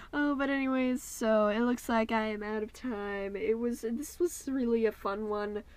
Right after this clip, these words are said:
Um, I, I definitely think I'm more upbeat and everything in this one, but that's just because I know exactly what to say. Because I've been working, like I said, I've been working with this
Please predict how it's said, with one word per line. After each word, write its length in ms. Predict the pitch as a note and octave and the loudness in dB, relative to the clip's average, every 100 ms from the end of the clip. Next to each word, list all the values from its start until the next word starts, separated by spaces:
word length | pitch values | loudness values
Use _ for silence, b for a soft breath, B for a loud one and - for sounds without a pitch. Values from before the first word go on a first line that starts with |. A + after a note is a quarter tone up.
| b b - | b b -8
Um, 340 | G3 F#3 F3+ - | -6 -6 -8 2
I, 200 | A3+ A3 | 2 2
I 240 | - B3 A3+ - | 0 0 -2 -6
definitely 600 | - C#4 D#4 C4 C4 B3+ | -2 -2 0 0 2 0
think 320 | C#4 C4 A#3 A3 | 0 0 0 2
I'm 240 | G#3 G#3 | 0 0
more 300 | G#3+ G#3 G3 | 0 2 2
upbeat 880 | F3+ A3+ C4 G3+ A3+ G3 A#3+ - - | 0 0 2 2 0 -2 -2 -2 -4
and 160 | G#3 | -2
everything 400 | G3 G3 G#3 G#3 | 0 0 0 -2
in 80 | G3+ | -2
this 180 | G3 - | -4 -4
one, 180 | G#3+ G#3 | -6 -4
but 100 | G#3 | -6
that's 220 | F#3 - | -6 -8
just 180 | A#3+ - | -12 -8
because 280 | G#3+ A3+ G3 | -4 -4 -4
I 120 | G3 | -2
know 240 | G#3 G3 | 0 0
exactly 640 | F#3+ A#3 - G3+ - G#3+ F#3 | -2 -2 0 0 2 0 0
what 260 | F#3+ F#3 | -4 -6
to 140 | - F3+ | -10 -12
say. 560 | - F#3 F#3+ F#3+ G3+ - B B B C#4+ A#3+ | -8 -6 -4 0 -2 -2 B B B -10 2
Because 400 | C#4+ - C#4+ A#3+ | 2 4 0 2
I've 180 | B3+ - | 0 0
been 140 | C4+ | -2
working, 380 | A#3+ D#4 - F#4 - | -2 -4 -6 -10 -4
like 220 | A#3+ D#4 | -2 0
I 60 | |
said, 200 | A4+ - A#4+ G4 | -2 0 0 2
I've 80 | |
been 160 | F#4+ G4+ | 4 4
working 300 | C#4 G#4+ A4 | 4 0 2
with 140 | G4 D#4 | 2 0
this 240 | C#4 - | -2 -6